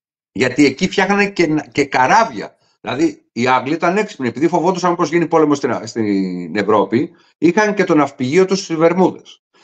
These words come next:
Και από το Βασιλικό Ναυπηγείο στις Βερμούδες φεύγει και ένα άλλο εκπαιδευτικό καράβι, το οποίο είναι το Ευρυδίκη. Πάλι στην υπηρεσία της βασίλισσας Ευρυδίκη, το χίλια οκτακόσια εβδομήντα οκτώ. Φεύγει στις έξι Μαρτίου του χίλια οκτακόσια εβδομήντα οκτώ και αυτό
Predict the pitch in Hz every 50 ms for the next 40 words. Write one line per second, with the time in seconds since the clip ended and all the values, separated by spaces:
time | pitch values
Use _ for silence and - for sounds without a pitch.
0 | _ _ _ - 147 147 - 160 147 143 139 135 - 139 135 139 - 247 277 277
1 | 277 - - - 190 170 151 147 156 151 135 123 120 120 - _ _ _ _ _
2 | _ _ _ _ _ - 131 113 107 113 98 92 98 98 92 98 131 175 190 -
3 | - - 226 233 208 208 190 - - 247 269 247 233 240 269 285 294 240 196 -
4 | - - - - - - 139 127 120 117 - 120 - - 110 - - 90 80 78
5 | 82 85 127 170 - 190 170 - 208 214 202 196 185 196 - 147 175 190 190 196
6 | 196 196 190 - _ _ _ _ _ _ - 156 165 160 160 156 151 160 170 160
7 | 202 202 - - - 80 - - _ _ _ _ _ _ _ _ _ _ _ _
8 | _ _ _ _ _ _ _ - 208 220 202 170 139 123 110 - _ _ _ -
9 | - - 135 123 127 127 120 - 143 127 - 113 104 - 123 120 117 - 120 110
10 | 101 - 98 90 - - - 101 113 95 95 92 90 127 170 190 233 247 233 -
11 | _ _ _ _ _ _ _ - 160 151 - 220 220 208 - 196 190 196 190 202
12 | 185 180 180 165 151 - - - - - - - 269 285 269 220 202 175 - -
13 | 202 196 - 170 160 156 160 175 160 147 143 170 156 - 151 143 151 151 147 127
14 | 120 110 101 98 - - - - - - 208 185 131 110 - - 156 190 214 226
15 | - - _ _